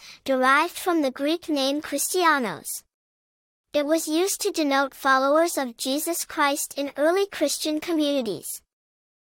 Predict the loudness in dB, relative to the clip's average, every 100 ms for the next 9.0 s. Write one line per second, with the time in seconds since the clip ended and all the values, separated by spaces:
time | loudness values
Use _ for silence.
0 | _ -2 2 2 2 0 -2 0 0 0
1 | -2 0 0 0 -2 0 2 0 -2 -6
2 | -4 -4 -4 -6 -2 -2 -2 -2 -2 -4
3 | -4 -4 -2 -2 0 2 0 0 -2 -4
4 | -14 -8 -6 -2 0 0 0 2 0 2
5 | 0 2 0 0 0 0 2 2 0 -2
6 | -2 0 0 -2 -4 -2 -2 0 -2 -6
7 | -4 -4 -4 -2 -2 -2 0 0 -2 -4
8 | -2 0 2 0 0 -4 -6 -8 -10 -14